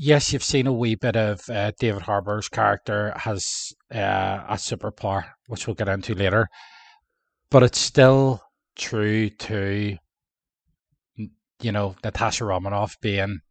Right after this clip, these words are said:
a spy, and, you know, obviously you're met with Yelena as a spy, you're met with other spies, and I really liked this part of the film. I thought this was really good,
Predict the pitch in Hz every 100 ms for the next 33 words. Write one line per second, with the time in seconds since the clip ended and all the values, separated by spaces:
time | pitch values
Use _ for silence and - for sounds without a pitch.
0 | _ _ _ _ _ - - - 110 95
1 | 127 120 107 _ _ - 110 104 101 92
2 | - _ - 117 107 98 110 107 110 117
3 | 101 98 95 95 - _ - 110 95 92
4 | 98 110 - _ 101 92 - - 98 104
5 | 107 101 101 - 95 101 - 104 95 117
6 | - - - - - - 127 143 113 117
7 | 110 113 107 101 - 110 - 110 107 92
8 | 131 156 147 143 117 110 113 98 101 101
9 | 101 92 113 143 135